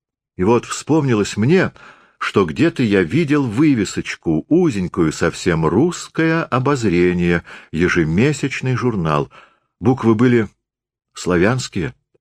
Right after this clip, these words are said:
Вспоминал, вспоминал и вспомнил, что на Тверской.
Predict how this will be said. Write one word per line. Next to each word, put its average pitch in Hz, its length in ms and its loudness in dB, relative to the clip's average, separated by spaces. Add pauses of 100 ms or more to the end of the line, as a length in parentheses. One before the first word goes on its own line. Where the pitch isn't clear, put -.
(280)
Вспоминал, 87 580 -2
вспоминал 135 640 -2 (460)
и 87 140 -2
вспомнил, 143 580 -2
что 120 300 -2
на 110 180 0
Тверской. 90 760 -2